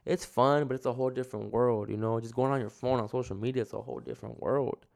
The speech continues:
It's a whole different world. And it's really some Re-, Ready Player One shit, you know, when you, when they put the little helmet on and V R shit and they go into the world.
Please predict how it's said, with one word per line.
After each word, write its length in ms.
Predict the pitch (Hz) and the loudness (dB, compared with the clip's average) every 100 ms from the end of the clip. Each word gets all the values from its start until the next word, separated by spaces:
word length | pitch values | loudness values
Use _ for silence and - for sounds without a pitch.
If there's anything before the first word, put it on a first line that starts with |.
| _ _ _ - | _ _ _ -6
It's 100 | 175 | -2
a 40 | |
whole 120 | 202 | 2
different 300 | 190 190 123 | 2 2 -2
world. 400 | 160 - - - - _ _ _ _ | 2 2 2 0 -4 _ _ _ _
And 80 | 131 | -4
it's 80 | 135 | 2
really 160 | 160 | 2
some 240 | 165 135 110 | 4 0 0
Re-, 100 | 139 | 2
Ready 240 | 117 135 147 | 4 4 2
Player 260 | 151 135 | 2 2
One 280 | 110 131 151 | 2 2 0
shit, 220 | - 127 | -2 -4
you 100 | 117 | -4
know, 120 | 120 | -4
when 160 | 135 123 | -2 -2
you, 100 | 120 | -2
when 240 | 120 113 113 | -2 -4 -6
they 80 | |
put 260 | 113 135 131 | -8 -8 -2
the 100 | 113 | 0
little 220 | 113 117 | 2 2
helmet 360 | 117 123 131 127 | 2 0 0 0
on 220 | 127 127 | 0 0
and 140 | 120 | -4
V 180 | 117 127 | -4 -2
R 160 | 127 127 | -2 -2
shit 260 | - 131 | -4 -6
and 100 | - | -4
they 60 | 113 | -2
go 120 | 117 | -2
into 140 | 120 117 | -4 -4
the 80 | |
world. 320 | 113 123 139 | -2 0 0